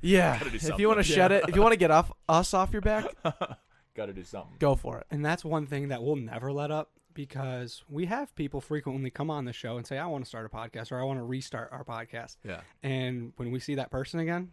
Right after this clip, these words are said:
Speaker 3: that's one of the top three things we bring up immediately is,
Speaker 1: Oh, yeah.
Speaker 3: "So how's that podcast going?" Or,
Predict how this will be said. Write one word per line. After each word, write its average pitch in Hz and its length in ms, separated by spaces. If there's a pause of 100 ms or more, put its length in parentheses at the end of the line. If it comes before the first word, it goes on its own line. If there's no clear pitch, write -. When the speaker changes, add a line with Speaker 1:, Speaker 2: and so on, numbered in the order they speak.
Speaker 3:
that's - 420 (380)
one 156 240
of 151 60
the 139 60
top 131 260
three 139 160
things 131 260
we 131 80
bring 127 220
up 120 140
immediately 123 560
is, 113 60
Speaker 1:
Oh, 151 80
yeah. 135 160 (260)
Speaker 3:
"So 151 120
how's 147 160
that 147 120
podcast 156 500
going?" 113 320
Or, 117 380